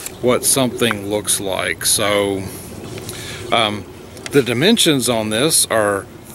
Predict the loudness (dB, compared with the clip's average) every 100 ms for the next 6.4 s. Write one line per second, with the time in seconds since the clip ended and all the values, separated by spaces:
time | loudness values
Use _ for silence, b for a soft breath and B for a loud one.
0 | -16 -6 0 2 4 4 4 4 4 2
1 | 2 2 2 0 -2 -4 -4 -2 -2 -2
2 | -4 -2 0 -2 2 4 4 4 0 0
3 | 2 2 2 4 2 0 -2 2 4 4
4 | 4 4 2 4 8 8 6 2 -2 0
5 | 0 0 -2 -8 B B B B -20 -8
6 | -4 -2 -2